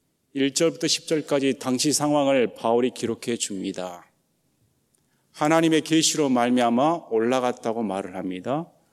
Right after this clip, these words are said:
"올라가서 유력한 자들이 내게 도와준 것은 없었다." 이렇게 고백을 합니다. 그런데 이 구절을 보니까 이 예루살렘에 있었던 장로들과 지도자들, 사도들이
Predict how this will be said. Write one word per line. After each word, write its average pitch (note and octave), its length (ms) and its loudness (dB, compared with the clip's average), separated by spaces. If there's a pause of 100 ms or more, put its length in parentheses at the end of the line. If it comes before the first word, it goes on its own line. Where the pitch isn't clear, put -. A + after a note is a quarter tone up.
(200)
"올라가서 D3 720 2
유력한 D#3+ 480 4
자들이 C3+ 520 2
내게 B2 300 2
도와준 A#2 480 0
것은 G#2 260 -2
없었다." - 680 -6 (240)
이렇게 C3+ 320 0
고백을 G#2+ 420 0
합니다. F#2+ 420 -10 (280)
그런데 F#3 260 4
이 F3+ 60 4
구절을 E3+ 360 2
보니까 C3+ 680 0 (400)
이 F3+ 200 4
예루살렘에 D#3+ 720 2
있었던 C#3 680 0 (240)
장로들과 B2+ 1000 2 (420)
지도자들, A2 800 0
사도들이 D3+ 920 0